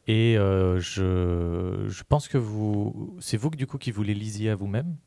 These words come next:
enfin, en, entre vous. Vous savez, on a reçu une lettre de Classis, puis chacune leur tour, euh, elle, elle se lisait, euh,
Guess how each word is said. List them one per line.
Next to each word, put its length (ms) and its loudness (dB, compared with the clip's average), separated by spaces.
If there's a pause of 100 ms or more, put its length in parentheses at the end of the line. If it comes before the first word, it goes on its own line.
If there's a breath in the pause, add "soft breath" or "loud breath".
(120)
enfin, 140 2
en, 320 0
entre 240 2
vous. 180 -4
Vous 80 -14
savez, 160 -4
on 160 -6
a 60 -8
reçu 220 -10
une 100 -4
lettre 160 -4
de 60 -4
Classis, 380 -6
puis 100 -18
chacune 380 -8
leur 180 -2
tour, 300 0
euh, 200 0
elle, 300 -4
elle 220 -8
se 140 -10
lisait, 440 -6
euh, 60 -6